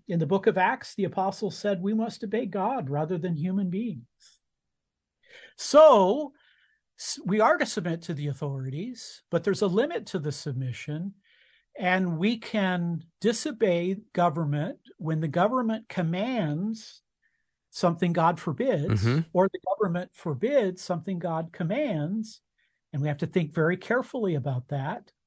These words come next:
Speaker 1: But, um, yeah, I think, I think that's the principle we're drawing here.
Speaker 2: Mm, I like that. Ken Samples is my guest. He is a senior research scholar at Reasons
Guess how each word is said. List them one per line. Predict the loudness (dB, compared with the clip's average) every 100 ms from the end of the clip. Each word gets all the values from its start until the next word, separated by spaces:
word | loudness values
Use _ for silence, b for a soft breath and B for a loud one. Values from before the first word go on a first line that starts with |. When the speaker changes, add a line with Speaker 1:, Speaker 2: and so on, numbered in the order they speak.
| _
Speaker 1:
But, | -2 0 0 -4 -16 -10
um, | -6 -4 -4 -4 -6 -10 _ _ -2
yeah, | 0 0 -2 -2
I | -2
think, | 0 0 -2 -4
I |
think | 0 0 0
that's | 0 0 -4 -8
the | -8
principle | -2 0 2 0 0 0 0
we're | 0
drawing | 2 0 0 -2
here. | -4 -6 -8 -6 -2
Speaker 2:
Mm, | 0 0 -2
I |
like | 0 0
that. | -2 -6 B B
Ken | 0 0
Samples | 4 2 2 2
is | 2
my | 4 2
guest. | 4 2 2 -6
He | -4 0
is | 0 0 -2
a | -2 0 -2
senior | -6 -2 0 2 0 -2 -2
research | 0 0 0 0 -2
scholar | 2 4 4 0
at | -4 -6
Reasons | -2 -2 0 -4 -6